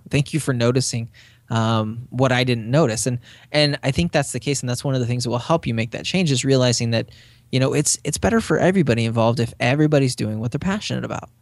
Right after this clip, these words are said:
And if that's not what you're passionate about, that's okay. But don't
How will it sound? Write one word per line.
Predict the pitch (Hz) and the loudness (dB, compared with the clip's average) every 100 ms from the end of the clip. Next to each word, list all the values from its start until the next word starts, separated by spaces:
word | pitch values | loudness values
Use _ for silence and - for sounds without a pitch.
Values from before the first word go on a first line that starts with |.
| _ _ _ _ - | _ _ _ _ -2
And | 139 | 0
if | 127 | 2
that's | 143 180 | 2 2
not | 208 | 0
what | 180 | 2
you're | 156 143 | 0 0
passionate | 135 147 165 | 0 -2 0
about, | 156 165 | 2 2
that's | 160 113 | 0 0
okay. | 127 - - 190 113 131 - _ _ _ _ - - | 0 0 2 4 4 2 -4 _ _ _ _ -16 -2
But | 139 | 0
don't | - 165 165 | 2 0 -2